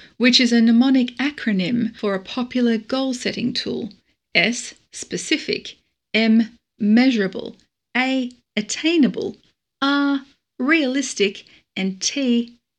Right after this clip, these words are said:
timely. S, specific. Interventions need to be targeted, controlled, and sustainable. For example,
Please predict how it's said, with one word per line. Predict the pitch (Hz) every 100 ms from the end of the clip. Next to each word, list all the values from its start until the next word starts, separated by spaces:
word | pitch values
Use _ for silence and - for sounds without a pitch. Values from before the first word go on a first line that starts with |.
| _
timely. | - - 233 220 190 - - _ _ _ _ _ _ _ _ _ -
S, | 294 330 - - _ -
specific. | - 208 202 190 190 - - - _ _ _ - - _ -
Interventions | 359 - 240 254 254 - 185 185 208
need | 190 180
to | -
be | 190
targeted, | 175 - 247 247 240 - - - - _ _
controlled, | 220 190 - 185 185 175 - _ _ _
and | 185 180 190 190
sustainable. | - 233 - - 262 247 190 - - - - - - -
For | -
example, | 214 202 254 320 311 - - 233